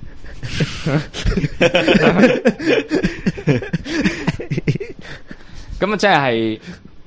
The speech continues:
點解佢會噉樣講呢？亦都係搏，點解佢可以夠膽用肥佬黎呢件，呢件事嚟攻擊泛民主派，而泛民主派冇得用返，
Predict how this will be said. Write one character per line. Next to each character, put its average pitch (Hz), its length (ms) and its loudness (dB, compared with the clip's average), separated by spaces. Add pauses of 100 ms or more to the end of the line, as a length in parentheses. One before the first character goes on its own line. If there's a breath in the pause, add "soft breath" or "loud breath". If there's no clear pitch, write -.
(240)
點 170 140 2
解 226 80 6
佢 175 140 6
會 156 80 2
噉 147 120 4
樣 165 180 0
講 123 240 0
呢？ 143 100 2
亦 123 100 -2
都 - 140 -2
係 135 140 0
搏， - 380 2 (560)
點 185 140 0
解 214 60 4
佢 175 180 6 (240)
可 175 60 0
以 143 100 2
夠 123 300 2 (280)
膽 120 380 2 (220)
用 107 280 -2
肥 87 240 -2
佬 104 200 2
黎 107 220 2
呢 - 60 4
件， 92 360 -8
呢 131 120 -6
件 90 220 -6
事 80 160 -10
嚟 78 380 -6 (340 loud breath)
攻 135 180 -2
擊 131 120 -2
泛 80 200 -6
民 78 140 -10
主 101 160 -6
派， 98 260 -4
而 85 100 -6
泛 98 220 -2
民 82 160 -6
主 110 160 -4
派 113 220 -2
冇 95 320 -2 (100)
得 143 120 -4 (100)
用 95 240 -6
返， 120 300 -2